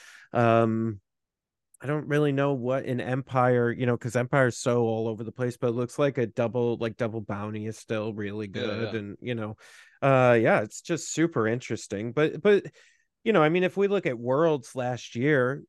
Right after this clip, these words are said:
Speaker 1: uh, our, our boy Luke Cook, you know,
Speaker 2: <laughs>
Speaker 1: he's in our circuit here on the, on the throughway through New York. Um, he, you know, he didn't run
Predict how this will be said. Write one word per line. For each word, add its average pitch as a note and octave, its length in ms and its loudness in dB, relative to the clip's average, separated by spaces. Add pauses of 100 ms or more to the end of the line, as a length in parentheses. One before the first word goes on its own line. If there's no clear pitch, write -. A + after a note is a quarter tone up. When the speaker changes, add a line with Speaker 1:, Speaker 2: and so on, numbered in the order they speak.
Speaker 1:
uh, A#2+ 440 -2
our, B2 360 -2
our B2+ 120 -2
boy C#3 260 2
Luke C3 240 -2
Cook, C#3+ 320 -2 (420)
you B2+ 100 -6
know, C3+ 320 -2
Speaker 2:
<laughs> - 40 -20
Speaker 1:
he's B2 260 -10
in C#3 160 2
our C3 240 6
circuit C#3+ 560 0
here D3+ 340 0
on C3+ 200 0
the, C3 240 -4 (320)
on C#3 160 0
the B2+ 200 4
throughway C#3+ 500 0
through C#3+ 180 -4
New C#3 100 -2
York. C#3+ 420 0
Um, C3 340 0 (1080)
he, D3 200 -10
you C#3 120 -6
know, C3 120 -6
he A#2 140 -8
didn't E3 220 -2
run B2+ 340 -6